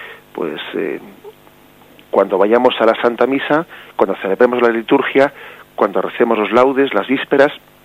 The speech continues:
nos estamos uniendo a toda la Iglesia Católica que celebra a través de esos mismos textos, a través de esa misma, em, liturgia, está alabando al Padre. La liturgia, pues, es también expresión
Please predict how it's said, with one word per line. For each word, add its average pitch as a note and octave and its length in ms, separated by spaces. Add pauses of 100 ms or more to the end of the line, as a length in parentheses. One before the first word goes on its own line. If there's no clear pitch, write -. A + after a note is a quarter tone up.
(640)
nos G#2 200
estamos C#3+ 380
uniendo C#3 460 (540)
a - 100
toda C#3+ 220
la C#3 80
Iglesia B2+ 280
Católica B2 440
que G#2 280 (680)
celebra A2+ 500 (400)
a - 100
través A2+ 360
de B2+ 60
esos A#2 200
mismos A#2 420
textos, - 500
a - 40
través G#2 340
de A2+ 80
esa G#2+ 160
misma, A2+ 400 (880)
em, G#2 260
liturgia, C3+ 800
está - 260
alabando A2 400
al F2+ 120
Padre. F2+ 460 (440)
La B2 100
liturgia, D3+ 400
pues, - 240
es D3 160
también C3 340
expresión D#3+ 680